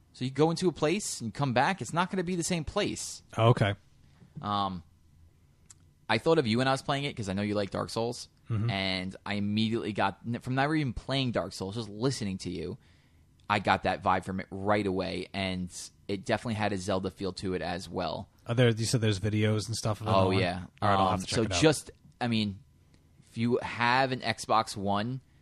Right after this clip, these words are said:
Speaker 1: y-, this game should definitely be on your radar. It, it is that type of game that just needs to be seen, to be, like, seen and noticed.
Speaker 2: So this is the, this is the system seller.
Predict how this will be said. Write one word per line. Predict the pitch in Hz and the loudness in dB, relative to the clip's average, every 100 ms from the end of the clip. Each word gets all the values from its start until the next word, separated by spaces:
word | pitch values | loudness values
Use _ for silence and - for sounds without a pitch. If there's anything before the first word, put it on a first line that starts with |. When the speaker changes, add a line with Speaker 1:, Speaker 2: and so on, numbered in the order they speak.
| _ _ _ _ - | _ _ _ _ -14
Speaker 1:
y-, | 95 98 | -8 2
this | 120 120 - | 4 4 0
game | 110 110 104 - | 0 0 0 -6
should | - - 104 95 - | -10 -4 -4 -4 0
definitely | 98 - 104 98 | 0 0 -4 -4
be | 98 | -2
on | 92 92 | -2 -4
your | 95 92 | -4 -4
radar. | 92 87 85 92 - _ _ - | -4 -6 -8 -10 -14 _ _ -6
It, | 107 113 - - | -2 -2 -4 -10
it | 113 - 135 | -4 2 4
is | 135 | 4
that | 143 139 | 2 2
type | 160 | 0
of | 139 | 0
game | 139 131 | -2 -2
that | |
just | 117 110 | -2 -2
needs | 110 113 107 | 0 -2 -2
to | 117 | -4
be | 104 | -4
seen, | - 110 101 104 - - | -4 -2 0 -2 -6 -12
to | - | -8
be, | 98 92 | -8 -6
like, | 101 92 - _ | -6 -6 -10 _
seen | - - 139 135 135 | -10 -2 0 0 -2
and | 104 101 101 | -2 -2 0
noticed. | 101 92 78 - - | 0 0 -4 -6 2
Speaker 2:
So | 127 | 6
this | 135 - | 6 4
is | 123 | 4
the, | 120 107 104 | 4 2 2
this | 127 | 2
is | 135 | 2
the | 113 | 2
system | 98 - - 95 | 0 0 -2 -4
seller. | - 85 85 82 | -2 -2 -4 -8